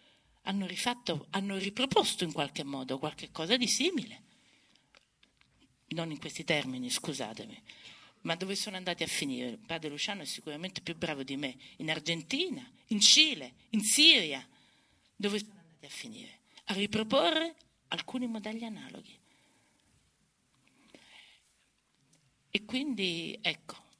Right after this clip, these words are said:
mi sento di dire che verità e giustizia sono due aspetti personali e collettivi, e l'altro aspetto è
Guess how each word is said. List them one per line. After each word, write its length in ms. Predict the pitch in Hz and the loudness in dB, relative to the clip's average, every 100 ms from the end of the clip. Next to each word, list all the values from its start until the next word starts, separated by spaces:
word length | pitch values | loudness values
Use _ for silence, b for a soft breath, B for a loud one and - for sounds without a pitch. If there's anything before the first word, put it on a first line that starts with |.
| _ _ _ _ _ | _ _ _ _ _
mi 180 | - 180 | -12 -10
sento 360 | 175 185 180 170 | -6 -6 -4 -4
di 140 | 165 | -4
dire 400 | 175 185 175 156 | -2 0 0 0
che 320 | 147 156 139 135 - - | -2 -4 -4 -10 -18 -18
verità 400 | 190 185 190 190 | -8 -4 -2 0
e 60 | 180 | 0
giustizia 500 | 180 - 202 - 143 | 2 0 0 -4 -6
sono 540 | - 143 131 127 - _ | -6 -6 -8 -12 -20 _
due 180 | - 180 | -8 -6
aspetti 560 | 147 - 185 - - 151 | -4 0 0 0 -8 0
personali 640 | 208 214 220 202 190 165 | 2 2 0 0 -2 -4
e 80 | - | -6
collettivi, 840 | 165 147 151 - 135 135 214 214 B B B B B B B B B B B B - - - | -6 -6 -10 -10 -8 -6 -8 -10 B B B B B B B B B B B B -18 -20 -8
e 160 | 175 | -6
l'altro 400 | 165 160 170 - | -4 -6 -8 -6
aspetto 580 | 190 - 254 269 - 180 | -6 -4 -2 -4 -4 -4
è 260 | 165 156 | -2 -4